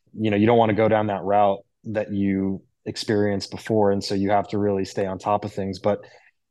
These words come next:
I'm not a guy that's, uh, that's ever gonna complain about having to do more, you know, like, I'm so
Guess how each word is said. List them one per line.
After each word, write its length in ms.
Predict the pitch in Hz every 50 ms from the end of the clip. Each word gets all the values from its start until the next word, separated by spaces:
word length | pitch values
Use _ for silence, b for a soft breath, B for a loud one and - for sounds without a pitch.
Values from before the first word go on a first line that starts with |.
| _ _ _ -
I'm 140 | 123 123 127
not 200 | 131 127 120 117
a 40 |
guy 320 | 107 101 113 117 113 113 113
that's, 260 | 110 107 101 - -
uh, 440 | 113 104 101 101 101 95 92 92 76 62 _ _ _ _ _ _ _ _ _ -
that's 200 | 117 117 107 -
ever 180 | 123 107 113
gonna 160 | 101 107 104
complain 400 | 101 - 101 - - 113 107 107
about 200 | 104 95 101 95
having 280 | 101 107 104 95 101 101
to 60 | 95
do 240 | 92 87 101 104 95
more, 360 | 92 98 98 98 92 92 90
you 140 | 95 98 98
know, 200 | 95 92 95 98
like, 220 | 98 92 92 90 - - - 95 92 92
I'm 160 | 104 104 101
so 260 | - - 117 107 90